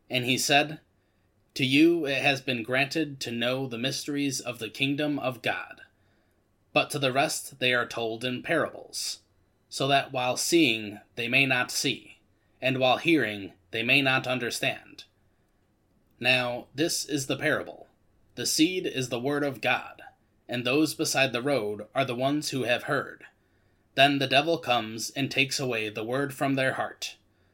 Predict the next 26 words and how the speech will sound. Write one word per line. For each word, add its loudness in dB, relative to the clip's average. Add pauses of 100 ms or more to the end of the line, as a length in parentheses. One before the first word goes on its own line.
(180)
so -4
that 2
they -2
will -2
not 0
believe -2 (220)
and -4
be 0
saved. -4 (880)
Those 2
on -2
the -4
rocky 0
soil -2
are 0
the -4
ones 0
who, -6 (180)
when -2
they 4
hear, -2 (380)
receive 0
the 0
word 0
with -4
joy, 0